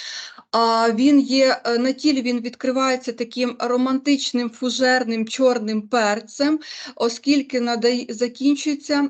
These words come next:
натуральним, а, оліями пачулі та акордом рослинної шкіри. Це те, коли чоловік ма-, може відчувати себе справжнім чоловіком, оскільки він кохає, надихається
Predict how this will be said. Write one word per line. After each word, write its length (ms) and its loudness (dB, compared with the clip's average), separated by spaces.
натуральним, 1080 0
а, 280 2
оліями 600 2
пачулі 680 0
та 480 0
акордом 680 -2
рослинної 760 -4
шкіри. 540 -2
Це 200 -2
те, 420 2
коли 240 0
чоловік 500 -2
ма-, 320 -2
може 480 -2
відчувати 580 -4
себе 380 -4
справжнім 680 -2
чоловіком, 720 -2
оскільки 540 -4
він 180 -2
кохає, 600 -2
надихається 920 -2